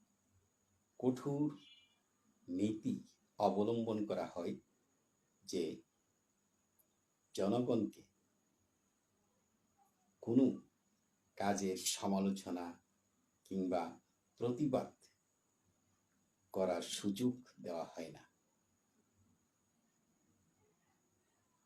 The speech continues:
সেনাবাহিনীর প্রধান এই শাসন ব্যবস্থার প্রধান হিসেবে দায়িত্ব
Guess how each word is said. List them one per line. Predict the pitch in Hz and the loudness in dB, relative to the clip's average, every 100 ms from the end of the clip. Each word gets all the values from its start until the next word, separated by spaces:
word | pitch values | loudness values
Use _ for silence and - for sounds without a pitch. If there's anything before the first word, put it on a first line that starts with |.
| _ _ _ - | _ _ _ -12
সেনাবাহিনীর | - - 101 98 95 - 98 - 98 90 87 - _ _ _ _ - | 0 2 4 4 2 -2 -4 -2 0 0 -2 -6 _ _ _ _ -2
প্রধান | 95 95 - 90 90 82 _ _ _ _ _ _ _ - | 0 0 -2 -4 -4 -6 _ _ _ _ _ _ _ -6
এই | 92 - | -4 -4
শাসন | 98 95 - 98 87 - - 90 | -6 -6 -2 -2 0 -4 -8 -6
ব্যবস্থার | 90 104 - - 87 - _ _ _ _ _ _ _ _ _ _ _ _ _ _ _ _ - | -2 -2 -2 -2 -2 -4 _ _ _ _ _ _ _ _ _ _ _ _ _ _ _ _ -8
প্রধান | 90 90 104 110 127 - | -4 -4 -2 4 4 4
হিসেবে | 101 - 92 - - _ _ _ _ _ _ _ _ _ _ _ _ _ _ _ _ _ _ _ _ _ - | -2 -4 -6 -6 -16 _ _ _ _ _ _ _ _ _ _ _ _ _ _ _ _ _ _ _ _ _ -2
দায়িত্ব | 95 92 - | 0 0 -2